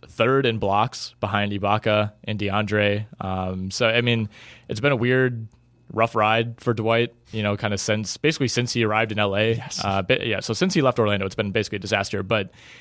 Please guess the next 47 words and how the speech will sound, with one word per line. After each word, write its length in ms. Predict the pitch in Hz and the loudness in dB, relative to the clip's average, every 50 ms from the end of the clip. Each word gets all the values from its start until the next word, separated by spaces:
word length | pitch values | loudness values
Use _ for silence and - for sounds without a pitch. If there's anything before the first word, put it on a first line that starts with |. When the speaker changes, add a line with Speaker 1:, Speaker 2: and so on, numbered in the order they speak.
| - - - | -20 -8 -2
Speaker 1:
he 100 | - 156 | 0 0
has 80 | 143 | 0
found 280 | - 147 135 135 123 117 | 2 2 2 4 4 4
ways 360 | 120 120 117 113 104 - - | 4 4 4 2 2 0 -2
to 500 | - - 113 110 107 104 104 104 104 101 - - - - - - _ _ _ _ _ - | -2 2 2 4 4 4 4 4 2 2 -2 -6 -18 -20 -20 -20 _ _ _ _ _ -8
still 240 | - - 160 185 185 | -6 -2 0 0 0
be, 400 | 143 143 139 127 120 113 113 120 | 2 2 2 2 2 2 0 0
you 120 | 113 117 113 | 0 0 2
know, 180 | 107 101 104 | 2 2 2
d-, 200 | 101 92 120 117 | 0 0 -2 -2
depending 340 | 110 104 107 123 127 127 120 | 0 0 0 0 2 2 2
on 80 | 110 104 | 2 2
how 120 | 113 117 | 2 2
much 260 | 113 113 104 - - | 2 2 0 0 0
you, 300 | 113 107 107 104 104 101 | 0 2 2 2 2 0
you 180 | 101 98 107 107 | 0 0 0 0
value 600 | 95 101 101 104 104 107 104 101 98 101 101 98 - | 2 2 4 4 4 4 2 2 2 2 0 -2 -2
the 100 | - 110 | 0 0
longevity, 720 | 104 101 101 104 95 107 113 110 113 104 98 95 95 101 123 - | 2 2 0 0 0 0 0 0 0 -2 -4 -4 -6 -8 -10 -10
um, 400 | - 98 95 95 95 92 95 95 98 | -6 -4 -4 -4 -4 -6 -8 -10 -8
you 60 | 107 | -6
know, 60 | 101 95 | -6 -4
probably 340 | - - 123 123 120 104 - - | -2 0 2 2 2 0 -4 -8
still 220 | - - - 120 | -10 -6 -2 -2
a 60 | 117 - | -2 -2
top 180 | - 104 - | -2 -6 -4
five 180 | - 104 113 107 | -2 0 0 0
or 60 | 110 | 0
six 240 | - - 113 - - | 0 0 0 0 -2
big 180 | - 113 113 | -2 -2 -2
man, 380 | 110 101 98 98 98 98 95 98 - - | 0 0 0 0 0 -2 -4 -6 -6 -4
or 80 | 98 98 | -2 -2
at 80 | 98 | 0
least 160 | 107 107 - | -2 -2 -2
a 60 | 117 104 | -2 -4
true 220 | - - 120 110 | -2 0 -2 0
center 480 | - - 110 107 117 101 95 98 107 - - - | 0 0 0 0 0 0 -2 -6 -8 -12 -14 -10
in, 80 | 98 98 | -8 -6
in 220 | 98 101 104 98 | -4 -4 -4 -4
the 60 | 95 | -4
decade. 400 | 92 104 107 - 110 - - 117 - _ _ _ _ _ - - - _ _ _ _ _ _ - - | -2 -4 -4 -4 -6 -8 -10 -12 -14 _ _ _ _ _ -20 -20 -20 _ _ _ _ _ _ -14 -4
Speaker 2:
Yeah, 160 | - 131 120 113 | 0 2 2 2
I 20 | |
think 180 | 107 131 127 - | 2 2 2 2
so. 120 | 127 104 | 4 4
I 100 | 104 104 | 4 4
was, 440 | 107 107 98 87 87 - - - | 4 2 2 0 -2 -2 -4 -6